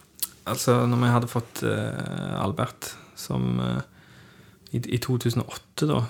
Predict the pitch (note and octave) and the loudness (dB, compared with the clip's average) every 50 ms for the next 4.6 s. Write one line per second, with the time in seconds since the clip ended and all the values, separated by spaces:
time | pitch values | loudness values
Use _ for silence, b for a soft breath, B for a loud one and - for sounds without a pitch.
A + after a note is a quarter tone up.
0 | - - - - - - - - B2 A#2+ A#2+ A#2+ A#2 A#2 A2+ A2+ A#2 A#2 - - | -6 -10 -12 -12 -12 -8 -2 0 2 4 4 4 4 4 4 4 2 2 2 0
1 | A#2+ A#2 - - B2 A#2+ A#2 A2+ A2 A2+ A2 G#2+ G#2+ G#2+ A2 G#2+ G#2 G#2 G#2 G#2 | 0 0 0 2 2 4 4 4 2 2 2 2 2 2 0 0 0 0 0 0
2 | F#2+ G#2 G#2+ A#2 - - - - A#2 - - A#2 A2+ G#2 G#2 - - A#2+ A2+ - | 0 -2 -2 -4 -4 -6 -6 -6 -4 -2 0 0 2 2 0 0 0 0 0 0
3 | - B2 A2+ A2 G#2+ G2+ G#2 A2+ A#2+ A#2 - - - - - A#2 - B2 A2+ A2 | 0 0 0 0 0 0 0 -2 -4 -4 -8 -16 -8 -4 -2 0 2 4 4 4
4 | A2 G#2+ B2 C#3 C3+ A#2 G#2+ G2+ G#2 A2+ A2+ A#2+ | 6 6 4 4 4 4 2 2 2 0 0 -2